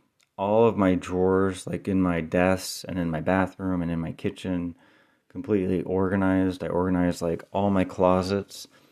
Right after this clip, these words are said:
to where I know exactly where everything is, and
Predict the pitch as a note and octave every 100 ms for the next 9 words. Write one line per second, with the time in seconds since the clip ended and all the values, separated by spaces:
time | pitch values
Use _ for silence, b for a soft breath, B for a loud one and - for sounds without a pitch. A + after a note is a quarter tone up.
0 | b b - - G2 F#2 F#2+ G2 F2+ F2
1 | E2 F2 F2+ G2+ E2+ F2 E2 F2 E2 E2
2 | E2 D#2+ D#2+ - - - E2+ E2 D#2+